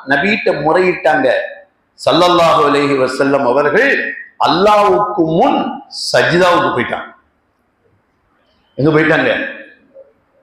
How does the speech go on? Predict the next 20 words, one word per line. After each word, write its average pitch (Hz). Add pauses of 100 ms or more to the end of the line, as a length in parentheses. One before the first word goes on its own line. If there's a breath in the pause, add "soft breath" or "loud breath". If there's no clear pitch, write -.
(2000)
சஜிதாவுக்கு 104
போயிட்டாங்க. - (1600)
இவங்க 127
வேற 139
யார்ட்டையும் 139
போக 123
சொல்லல, 98 (580)
வேற 135
யார்ட்டையும் 147 (640)
வந்து 190
உம்மத்தை 226
சொல்லிட்டாங்க, 190
நாம 151
தான். 160 (1160)
நபி 170
ஸல்லல்லாஹு 233
அலைஹி 208
வஸல்லம் 190 (100)
அல்லாஹ்விடத்துல 220 (120)
சிபாரிசை 226